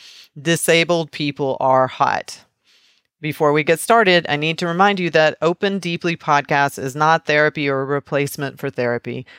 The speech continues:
Please know this episode has themes of emotional abuse. If you catch yourself becoming emotionally overwhelmed by this episode's content, please get support. Call a friend, therapist, or emotional support hotline, such as eight hundred two seven three talk,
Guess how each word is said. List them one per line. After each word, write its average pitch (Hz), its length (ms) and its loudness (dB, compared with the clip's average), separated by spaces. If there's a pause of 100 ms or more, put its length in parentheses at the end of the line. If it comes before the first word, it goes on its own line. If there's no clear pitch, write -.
Please 208 280 2
know 170 180 4
this 160 380 0 (240)
episode 156 440 0
has 151 200 2
themes 151 380 0
of 139 520 4
emotional 139 480 -4
abuse. 180 440 -2
If - 180 -4
you 147 80 -6
catch 202 200 2
yourself 175 360 2
becoming 151 360 0
emotionally 143 560 -2
overwhelmed 143 600 0
by 139 140 4
this 135 300 -4 (180)
episode's 135 500 -6
content, 180 640 0 (220)
please 196 260 2
get - 220 0
support. 131 500 -2
Call 139 360 2
a 139 100 -4
friend, 165 480 0
therapist, 147 520 0
or 135 140 -6
emotional 131 420 -6
support 127 360 -6
hotline, 156 520 2 (300)
such - 300 0
as 147 400 0
eight 151 220 -2
hundred 151 420 -2
two 147 260 -4
seven 143 460 -2
three 135 260 -4
talk, 175 380 2